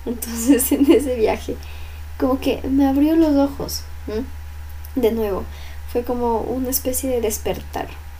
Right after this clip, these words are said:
De, creo que escucharon una notificación de WhatsApp. Ven, o sea, para que sepan, esto está muy improvisado. <laughs> Y bueno, fue un despertar, lo que decía, ¿no? Fue como un, "Ey, hermana,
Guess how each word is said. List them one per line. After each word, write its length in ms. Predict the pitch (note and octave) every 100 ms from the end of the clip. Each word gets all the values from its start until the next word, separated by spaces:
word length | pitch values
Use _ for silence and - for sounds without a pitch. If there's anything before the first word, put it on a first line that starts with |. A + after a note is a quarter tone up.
| -
De, 280 | - G#3 - -
creo 120 | -
que 80 | E4
escucharon 400 | D#4 C#4+ B3+ A#3+
una 100 | B3+
notificación 480 | A3 G#3+ G3 G#3+ A3
de 80 | G#3
WhatsApp. 340 | G#3+ - G3+ -
Ven, 260 | G#3+ A#3 A3+
o 40 |
sea, 140 | A#3 G#3
para 160 | G#3
que 80 | -
sepan, 280 | C4 G#3+ A3+
esto 140 | A#3+
está 220 | - G#3+
muy 280 | G#3+ G#3+ A#3+
improvisado. 720 | C4 A3 F#3 F#3+ A3 - C4+ C#4
<laughs> 40 | - F#4 - G#4+ A#4 B4 A4+ G4 F4+ C#4+ -
Y 220 | - C4+ - -
bueno, 240 | A3 G#3 -
fue 120 | -
un 40 | C4
despertar, 540 | C4+ - G#3 - F3 - - -
lo 140 | B3 A3+
que 100 | -
decía, 300 | - - -
¿no? 180 | - - - - - - - - - - -
Fue 100 | A#3
como 260 | A3+ G#3+
un, 140 | G#3 E3+
"Ey, 160 | - C#4 - -
hermana, 640 | - A#3 A#3 C4 C4+ A#3+